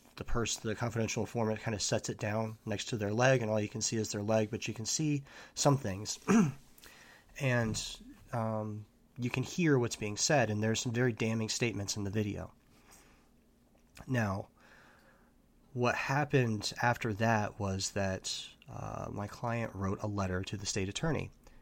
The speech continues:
and he did so without my sort of knowledge. He just did so on his own, explaining his situation and, and trying to, to see if he could get his case dismissed on his own. Um, what he stated was that he never sold the confidential informant anything,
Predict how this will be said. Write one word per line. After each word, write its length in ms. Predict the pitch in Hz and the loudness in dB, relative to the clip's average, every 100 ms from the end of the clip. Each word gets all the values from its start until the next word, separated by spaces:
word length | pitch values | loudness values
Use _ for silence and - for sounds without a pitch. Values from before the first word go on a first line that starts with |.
| - | -14
and 100 | - | -6
he 60 | 98 | -2
did 180 | 107 110 | 0 0
so 320 | - 110 101 | 0 0 0
without 400 | 101 - 104 101 | -2 0 0 0
my 480 | 101 101 101 101 98 - | 2 2 2 0 -4 -6
sort 260 | - 104 | -4 -2
of 200 | 98 - | -4 -4
knowledge. 580 | 107 101 90 90 - - _ _ _ | -2 0 0 -2 -4 -10 _ _ _
He 100 | 110 | -6
just 160 | 104 | -2
did 160 | - 101 | -2 0
so 180 | - 101 | 0 0
on 140 | 98 | 0
his 140 | 110 104 | 0 0
own, 300 | 95 92 104 - - - _ - | -2 -2 -6 -16 -20 -20 _ -2
explaining 420 | - - 120 113 | 0 2 2 2
his 120 | 113 | 2
situation 580 | - - 107 95 92 101 | 0 0 2 2 2 0
and, 160 | 95 - | -2 -4
and 140 | 95 | -6
trying 400 | - 104 101 98 | 0 0 0 -2
to, 320 | - 95 92 | -4 -2 -2
to 240 | - - 95 | -6 -6 -2
see 480 | - 123 101 98 | 0 0 2 2
if 100 | 92 | 0
he 100 | 110 | -4
could 180 | 98 95 | -4 -4
get 120 | 101 | -4
his 140 | 95 - | -2 2
case 220 | 147 139 | 2 2
dismissed 440 | 90 - 87 - | 0 -4 -4 -4
on 80 | 92 | -6
his 140 | 95 110 | -4 -4
own. 200 | 92 - - - - - - _ - | -4 -8 -20 -20 -20 -20 -20 _ -10
Um, 300 | 92 92 95 | -8 -6 -6
what 100 | 95 | -6
he 60 | |
stated 420 | 92 147 143 113 104 | -2 4 6 6 0
was 200 | 98 - | -4 -4
that 180 | 98 | -6
he 120 | 92 110 | -6 -6
never 200 | 101 95 | -4 -2
sold 560 | - 107 104 101 98 - _ - | -2 -2 -2 -4 -6 -12 _ -10
the 100 | 101 | -8
confidential 580 | - 107 107 101 - | -4 -2 -2 -4 -4
informant 380 | 98 - 101 98 | -6 -6 -4 2
anything, 540 | 135 151 139 143 143 | 4 4 4 2 2